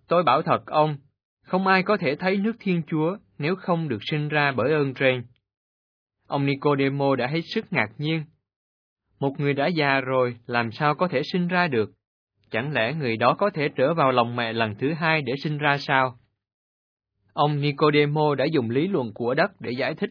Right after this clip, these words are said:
những sự trên trời. Vì thế, Chúa Giêsu đã cho ông biết làm thế nào để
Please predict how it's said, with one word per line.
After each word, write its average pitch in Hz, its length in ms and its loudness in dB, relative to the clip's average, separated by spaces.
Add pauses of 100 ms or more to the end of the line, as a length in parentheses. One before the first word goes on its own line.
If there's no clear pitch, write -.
những 135 180 -4
sự 113 260 -4
trên 165 200 -2
trời. 104 340 -2 (680)
Vì 110 260 -4
thế, 131 320 -2 (300)
Chúa 180 160 -2
Giêsu 160 440 0
đã 127 180 0
cho 165 120 0
ông 175 200 0
biết 190 160 0 (140)
làm 107 260 -2
thế 127 200 -6
nào 120 300 -4
để 98 100 -6